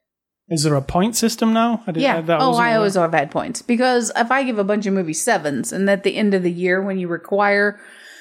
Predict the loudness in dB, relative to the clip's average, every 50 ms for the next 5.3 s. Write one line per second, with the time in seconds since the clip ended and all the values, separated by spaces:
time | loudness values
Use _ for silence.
0 | -20 -18 _ 0 2 2 2 2 2 0 -2 -2 0 0 -2 0 2 0 0 2
1 | 2 0 0 0 0 0 -2 -2 -2 -2 -4 -4 -6 -4 0 2 2 4 4 4
2 | 2 0 0 0 2 2 2 2 2 0 0 0 0 -2 -4 -6 -2 0 0 2
3 | 2 0 -2 -4 -4 -4 -4 -2 0 2 2 2 2 0 0 -2 -2 0 0 -2
4 | -2 -2 -4 -6 -4 -4 -2 -2 -2 -2 -2 -2 -4 -4 -2 0 0 0 0 -2
5 | -6 -8 -10 -10 -10 -10